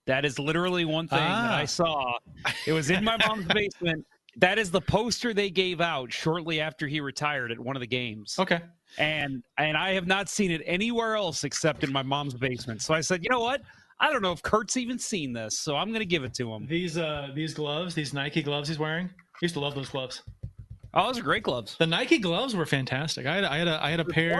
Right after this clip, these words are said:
Speaker 1: gloves were
Speaker 2: uh,
Speaker 1: great. I
Speaker 2: different
Speaker 1: hated the sticks.
Speaker 2: It was a different model than these, but it was the same.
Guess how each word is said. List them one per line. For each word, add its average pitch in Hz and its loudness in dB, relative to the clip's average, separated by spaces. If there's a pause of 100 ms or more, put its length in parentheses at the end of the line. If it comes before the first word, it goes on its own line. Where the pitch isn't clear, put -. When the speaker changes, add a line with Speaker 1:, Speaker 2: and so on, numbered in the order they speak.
(120)
Speaker 1:
gloves - -2
were - -4
Speaker 2:
uh, 147 2
Speaker 1:
great. 139 0 (420)
I 202 2
Speaker 2:
different 247 4
Speaker 1:
hated 160 -8
the 151 -2
sticks. 139 -2 (380)
Speaker 2:
It 156 6
was 170 6
a 175 4
different 208 4
model 151 2
than 131 2
these, 123 0
but 131 0
it 127 0
was 123 -4
the 123 -2
same. 131 0